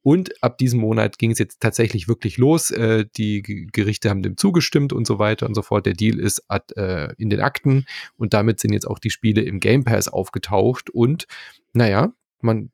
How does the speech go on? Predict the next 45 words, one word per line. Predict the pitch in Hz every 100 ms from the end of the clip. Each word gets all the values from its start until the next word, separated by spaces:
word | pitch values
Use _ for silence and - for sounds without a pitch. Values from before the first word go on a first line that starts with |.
| -
kann | 117
sich | 127
da, | 139
glaub | 131 127 147
ich, | 143
als | 120 120 -
Bethesda-Fan | 127 120 117 - 143 143 131 147 -
nicht | 127 123
beschweren. | 170 - 170 202 113
Also, | 101 104 107 101
äh, | 110 107 -
zwanzig | - 113 139 170 165 - -
Spiele, | - - 123 170 180 180 -
die | 113
ganz, | - 131
ganz | - 135
großen | - - 123 120
Marken, | 101 95 113 - 170 170 - -
sind | - 131 117
alle | 95 110
jetzt | 131 131
im | 131
Game | 120 120
Pass | 127 101
aufgetaucht | 104 - - 104 98 113 -
und | 107
das | 104 107
ist | 120
schon, | 131 127 131 131 -
das | 104 139
ist |
schon | - -
ordentlich. | 110 98 92
Falls | - 123 -
man | 123
jetzt | 123 -
noch | 113
nie | 123 143
ein | 101 120
Spiel | 135
von | 127 110
denen | 107
gespielt | 104 - 156
hat, | 170 - - - - _ _ -
klar, | 117 98 95